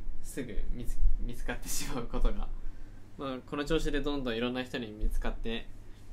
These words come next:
僕たち兄弟のね、えー、人生が、視聴者の人生に何かしらの記憶に残ればね、いいと思ってますよ。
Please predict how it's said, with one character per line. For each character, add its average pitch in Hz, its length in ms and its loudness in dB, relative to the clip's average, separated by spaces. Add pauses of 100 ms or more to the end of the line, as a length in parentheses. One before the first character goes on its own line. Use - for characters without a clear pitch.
(440)
僕 127 160 -10
た 123 140 -4
ち - 100 -14
兄 131 100 -4
弟 120 140 -6 (120)
の 101 80 -14
ね、 131 220 -10 (540)
え 104 580 -12 (760)
ー、 - 20 -8
人 127 180 -6
生 107 220 -10
が、 - 200 6 (300)
視 - 120 -6
聴 139 140 0
者 120 540 -6
の 123 400 -8
人 131 180 0
生 123 240 4
に 113 280 -2 (340)
何 131 160 -2
か 131 160 -2
し - 100 -8
ら 131 120 -6
の 127 120 -10
記 147 160 -8
憶 143 200 -6
に 139 60 -6
残 135 200 -4
れ 127 120 -4
ば - 100 -12
ね、 139 240 -12 (320)
い 127 80 -10
い 123 40 -10
と 117 100 -10
思 123 120 -8
っ 123 60 -14
て 131 80 -14
ま 113 80 -12
す - 100 -18
よ。 - 80 -16